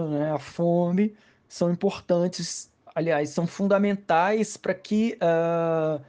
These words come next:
as pessoas também, ah, sanem determinados problemas, eh, preementes, pra assim também poder se dedicar à vida pública.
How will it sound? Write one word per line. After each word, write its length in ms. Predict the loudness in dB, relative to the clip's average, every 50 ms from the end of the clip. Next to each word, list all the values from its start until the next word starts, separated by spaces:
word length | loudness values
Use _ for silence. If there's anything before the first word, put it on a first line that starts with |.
| -20 _ _ -20 -12 -8
as 160 | -8 -8 -4
pessoas 520 | -4 -4 -4 -2 0 0 0 0 0 0 2
também, 640 | 2 2 4 4 2 2 2 2 2 0 0 -2 -4 -12 _ _ _ _ _ _ _ _ _
ah, 640 | -2 -2 0 2 2 2 2 2 0 0 0 -2 -4
sanem 640 | -8 -12 -14 -10 -2 2 4 4 6 6 4 2 2
determinados 840 | 0 0 0 0 0 0 0 0 0 0 0 0 0 -2 -6 -10 -6
problemas, 1200 | -2 0 2 2 2 2 2 2 2 2 2 0 0 2 2 0 0 -2 -4 -8 -10 -14 -14 -8
eh, 800 | -4 -2 0 0 0 0 0 0 0 0 -2 -2 -2 -4 -6 -8 -12 -12 _ 2
preementes, 1000 | 4 4 6 4 2 0 0 0 0 0 0 -2 -2 -4 -6 -6 -8 -8 -12 -20 -20 -20 _ _ _ _ -2
pra 140 | 0 0 0
assim 340 | 0 -2 -4 -2 -2 0
também 380 | 2 2 2 2 2 2 0 0
poder 420 | 0 0 0 2 2 2 2 0
se 180 | -2 -4 -6 -4
dedicar 720 | -2 -2 -2 -2 -4 -8 -8 -4 -2 0 0 0 0 -2 -6 -14 -20 _ _ _ _ _
à 160 | -4 -2 -2
vida 300 | -2 -2 -4 -2 -2 -4
pública. 720 | -4 -4 -6 -6 -4 -4 -4 -4 -4 -6 -6 -8 -12 -14